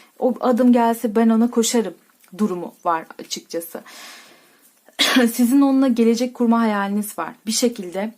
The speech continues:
uzun süreli bir ilişki hayaliniz var arkadaşlar. "O bana gelirse ben barışırım." diyorsunuz.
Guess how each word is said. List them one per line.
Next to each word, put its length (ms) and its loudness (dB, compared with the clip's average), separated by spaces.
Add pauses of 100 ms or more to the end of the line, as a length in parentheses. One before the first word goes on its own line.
uzun 220 0
süreli 400 -4
bir 100 -4
ilişki 420 -10
hayaliniz 480 -8
var 100 -6
arkadaşlar. 680 -12
"O 100 -2
bana 160 2
gelirse 420 -4
ben 220 0
barışırım." 500 -8
diyorsunuz. 420 -14